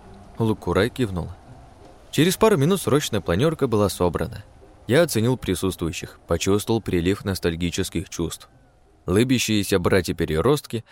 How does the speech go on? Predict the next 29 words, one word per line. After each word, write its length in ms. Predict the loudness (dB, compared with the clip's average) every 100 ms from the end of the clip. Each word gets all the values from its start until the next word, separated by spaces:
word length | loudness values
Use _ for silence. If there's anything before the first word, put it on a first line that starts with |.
| -10 -2
лентяй 420 | 0 2 2 2
с 80 | 0
копьем, 460 | -2 0 0 0 -2
серьезный 460 | 0 2 2 0
начальник 440 | -2 0 -2 0 -2
охраны, 520 | -2 0 0 -2 -8 -14 -4
Катюха 400 | 0 0 0 0
с 60 |
горящими 460 | 0 0 0 -2 -2
глазами 460 | 0 2 0 0
ученого 460 | 0 0 0 0 0
шизофреника 680 | 0 -2 0 0 0 -2 -2
и 60 | -2
красным 420 | 0 -2 -2 -6
лицом, 320 | -4 -2 -2
как 140 | -2
после 280 | -4 -2 0
ожога, 440 | 0 0 -2 -2 -6 _ -20 _ -6
гордый 380 | 2 2 4 2
своим 220 | 2 2
вождем 380 | 2 2 0 2
Улукурай, 680 | 0 0 0 2 2 0 _ _ _ -14
старый 460 | 2 4 4 2
историк 380 | 2 2 2 0
Торг 560 | 2 4 4 0 -10 -20 -20 -10 0
и 120 | 2
угрюмый 440 | 2 2 2 2
гном 340 | 0 0 0 0
Бори. 320 | 0 0